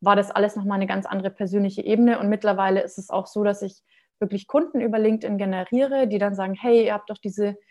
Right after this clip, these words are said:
äh, Lebkuchen, jetzt fängt bei mir gerade die Weihnachtsgeschenkeplanung an für Mitarbeiter und Kunden. Ähm, was hast du denn da so zu bieten?" Und dann erst schicke ich zum Beispiel eine Sales-P D F raus, was wir da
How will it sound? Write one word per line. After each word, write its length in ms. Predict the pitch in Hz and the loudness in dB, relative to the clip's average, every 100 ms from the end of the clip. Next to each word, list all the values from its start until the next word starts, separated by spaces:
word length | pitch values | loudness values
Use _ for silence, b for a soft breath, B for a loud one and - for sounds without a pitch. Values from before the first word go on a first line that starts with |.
| b b b | b b b
äh, 240 | 208 214 208 | 2 2 4
Lebkuchen, 680 | 226 254 254 247 226 233 | 4 4 2 -2 0 0
jetzt 220 | 226 214 - | 2 0 -2
fängt 220 | 214 196 | -6 -2
bei 120 | 196 | 0
mir 400 | 202 214 214 - | 0 2 0 -2
gerade 460 | - 202 196 196 196 | -2 0 2 2 2
die 300 | 190 202 190 | 0 -2 0
Weihnachtsgeschenkeplanung 1040 | 220 247 262 - 226 226 220 208 214 202 202 | 2 2 0 -4 -6 -4 -6 -4 -2 -2 -2
an 160 | 185 196 | -4 -4
für 120 | 220 | 2
Mitarbeiter 680 | 226 233 208 202 196 202 196 | 2 2 2 2 0 -2 -8
und 160 | 185 | -10
Kunden. 640 | - 240 240 226 226 B B B B - | 0 2 2 2 0 B B B B -2
Ähm, 280 | 208 208 208 | 0 2 2
was 140 | 202 | 2
hast 220 | 220 214 220 | 0 -2 -2
du 40 | |
denn 120 | 196 | 0
da 140 | 196 185 | 0 0
so 80 | 190 | -2
zu 180 | - | -4
bieten?" 220 | 185 196 - | -4 -4 -6
Und 220 | 185 - | -4 2
dann 380 | 214 247 254 - | 4 6 4 2
erst 400 | 202 226 233 - | 0 0 -4 -6
schicke 180 | 190 202 | -4 -4
ich 100 | - | -6
zum 120 | 208 | -4
Beispiel 380 | 190 190 - 202 | -2 -2 -2 -4
eine 100 | 202 | -4
Sales-P 560 | 196 233 233 226 - | 0 4 4 0 -4
D 60 | 180 | -2
F 300 | 107 - - | -2 -4 -6
raus, 300 | 175 180 180 | -4 -4 -4
was 200 | 196 196 | -8 -6
wir 120 | 196 185 | -4 -2
da 260 | 180 180 | -2 -4